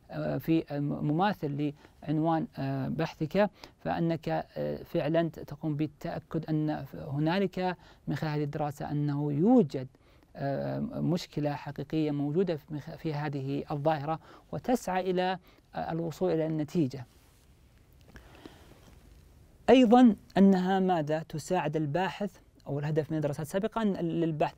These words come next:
أنها تساعد الباحث على صياغة أحدا-، أهداف بحثه بدقة. إذا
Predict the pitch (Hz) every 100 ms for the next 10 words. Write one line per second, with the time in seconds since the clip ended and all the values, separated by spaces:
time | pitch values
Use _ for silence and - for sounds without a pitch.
0 | - 160 151 143 135 131 - 127 - 147
1 | 143 135 131 123 135 131 139 - 139 131
2 | - 190 247 151 135 - - - - _
3 | 143 - - 156 151 143 139 156 139 -
4 | 151 - 147 139 147 143 - - 139 135
5 | 139 - - - - - - - 180 151
6 | 151